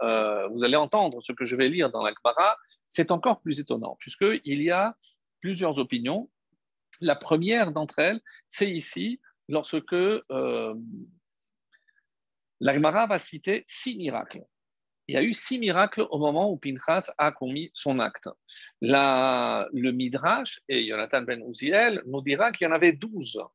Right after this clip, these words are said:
douze miracles. La vérité, peu importe, six ou douze, si tous ces miracles se sont réalisés, c'est que Dieu approuve forcément l'acte de Pinchas. Donc, est-ce que ce n'est pas déjà en soi une récompense,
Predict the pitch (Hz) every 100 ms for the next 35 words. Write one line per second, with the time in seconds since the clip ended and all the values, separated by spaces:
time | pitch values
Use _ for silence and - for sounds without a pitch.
0 | _ 127 131 262 190 123 123 107 - -
1 | - - - _ - 165 254 240 247 233
2 | 220 190 208 143 - - 226 - 165 131
3 | 190 214 131 117 _ _ - - 208 -
4 | 285 - 233 196 185 175 - 139 - 117
5 | 156 131 127 120 135 196 - _ _ -
6 | 180 226 - _ _ - 151 131 139 151
7 | 190 _ 156 151 _ - 302 269 160 -
8 | 220 - 151 135 135 190 _ _ - 123
9 | 160 214 - - 117 127 180 180 240 175
10 | - - _ - - 139 220 - - 226
11 | - 262 - - 196 202 196 269 220 180
12 | 226 180 127 - - 190 180 196 147 139
13 | 131 143 135 127 156 98 -